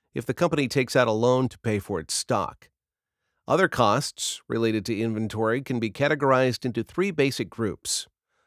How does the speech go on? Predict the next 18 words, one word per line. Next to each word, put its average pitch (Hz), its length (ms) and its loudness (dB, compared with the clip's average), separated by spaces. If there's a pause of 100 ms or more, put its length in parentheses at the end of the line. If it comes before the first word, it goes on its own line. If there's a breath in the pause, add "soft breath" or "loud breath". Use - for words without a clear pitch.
(140)
holding 156 360 2
costs, - 640 -8 (340)
ordering 117 380 4
costs, - 680 -2 (260)
and 135 120 -4
storage 196 440 0
costs. - 680 -6 (760)
These 175 180 0
categories 123 640 4
can 123 140 -2
be 120 100 0
broken 151 380 4
down 127 240 4
into 101 180 -2
separate, 139 460 2
more 117 240 2
specific - 560 -2
costs. - 760 -8